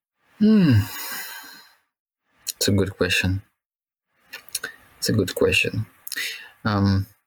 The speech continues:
first of all, I realized that stake present,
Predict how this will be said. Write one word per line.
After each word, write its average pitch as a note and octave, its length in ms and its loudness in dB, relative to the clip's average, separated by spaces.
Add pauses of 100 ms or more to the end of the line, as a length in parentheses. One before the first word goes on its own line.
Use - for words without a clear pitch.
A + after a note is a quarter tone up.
(460)
first - 360 0
of A#2 60 0
all, A2+ 360 4
I G#2 100 0
realized G2 680 2 (100)
that F2+ 260 0 (1160)
stake - 420 -4
present, F#2+ 640 -2